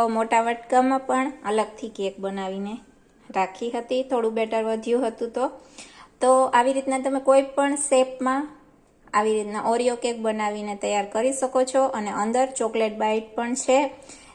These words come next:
જે બાળકોને ખૂબ જ પસંદ આવશે. અંદરથી ચોકલેટની બાઇટ નીકળશે તો તે પણ બાળકોને ખૂબ જ પસંદ આવશે. તો એકદમ સરસ મજાની, ઇઝી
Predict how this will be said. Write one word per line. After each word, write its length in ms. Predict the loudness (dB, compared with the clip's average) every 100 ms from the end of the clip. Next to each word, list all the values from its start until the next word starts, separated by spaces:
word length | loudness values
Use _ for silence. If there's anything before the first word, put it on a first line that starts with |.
| -4
જે 220 | 0 2
બાળકોને 540 | 2 0 0 -2 -4 -4
ખૂબ 280 | -4 -4
જ 140 | -4 -6
પસંદ 360 | -6 -4 -2 0
આવશે. 300 | 0 0 -4
અંદરથી 460 | -2 -4 -4 -6
ચોકલેટની 520 | -6 -6 -6 -6 -8 -6
બાઇટ 320 | -4 -6 -6
નીકળશે 520 | -8 -6 -8 -6 -8
તો 160 | -6 -8
તે 180 | -6
પણ 260 | -8 -6 -2
બાળકોને 440 | -2 -2 -4 -6
ખૂબ 240 | -4 -4 -4
જ 100 | -6
પસંદ 340 | -6 -4 -2 0
આવશે. 500 | -2 0 -2 -4 -20 -20 -20 -16 -4
તો 40 | -2
એકદમ 300 | 2 0 2
સરસ 320 | 2 2 2
મજાની, 500 | -2 0 0 0 -4 -4 -2
ઇઝી 320 | 0 2 2